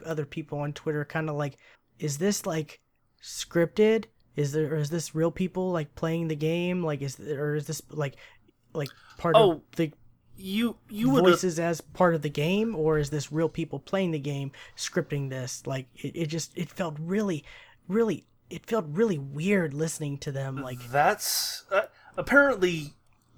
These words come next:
Speaker 2: you know, these companies didn't learn from la-, last year that, uh,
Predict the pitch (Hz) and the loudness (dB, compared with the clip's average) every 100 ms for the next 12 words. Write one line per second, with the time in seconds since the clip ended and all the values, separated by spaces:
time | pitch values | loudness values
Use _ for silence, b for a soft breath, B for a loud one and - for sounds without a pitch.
0 | 165 151 131 156 160 147 135 - 185 151 | -10 -4 -4 -2 -2 -2 -4 -2 -2 0
1 | 139 131 156 156 160 160 165 151 127 135 | -2 0 -2 -2 2 2 2 -2 -4 0
2 | 190 202 185 185 196 - 127 113 113 _ | 2 2 0 0 -2 -4 -8 -8 -10 _
3 | _ _ _ - 131 127 - 117 117 | _ _ _ -4 -2 -2 -4 -6 -6